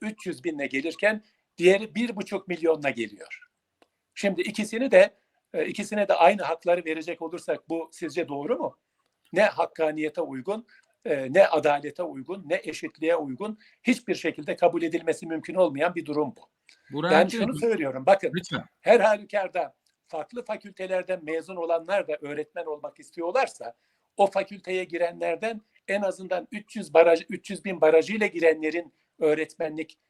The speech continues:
Speaker 1: tercih etmeleri
Speaker 2: Hı hı.
Speaker 1: ya da onlara formasyon verilmesi düşünülebilir. Ha, bu şartlarda formasyonun nasıl verildiğini, kimin kime verdiğini biliyoruz. Yani
Speaker 2: Hı hı.
Speaker 1: eğitim bilimciler formasyon falan vermiyor.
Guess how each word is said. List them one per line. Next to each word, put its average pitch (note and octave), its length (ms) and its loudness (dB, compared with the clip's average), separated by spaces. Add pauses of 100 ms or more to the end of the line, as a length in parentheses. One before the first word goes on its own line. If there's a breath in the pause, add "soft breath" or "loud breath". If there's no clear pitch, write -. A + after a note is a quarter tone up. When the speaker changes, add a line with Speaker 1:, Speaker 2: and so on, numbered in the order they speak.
Speaker 1:
tercih D3+ 360 -2
etmeleri D3 440 -6
Speaker 2:
Hı G#2+ 40 -6
hı. C3 60 -6
Speaker 1:
ya C3+ 80 -6
da D#3+ 80 0
onlara D3+ 360 -2
formasyon C#3+ 600 -8
verilmesi C3+ 580 -10 (300)
düşünülebilir. B2+ 800 -2 (400)
Ha, C#4+ 160 8
bu B3+ 80 0
şartlarda F#3 580 2
formasyonun F3 680 -6
nasıl E3 320 -6
verildiğini, D3+ 580 -8 (240)
kimin F#3 280 -8
kime F3+ 300 0
verdiğini C#3+ 440 0
biliyoruz. F3 420 -4 (340)
Yani D3+ 260 2
Speaker 2:
Hı A#2+ 40 -6
hı. B2 140 -6
Speaker 1:
eğitim F#3 300 -4
bilimciler F3 520 -2
formasyon F3 560 0
falan F3 360 0
vermiyor. C3+ 500 0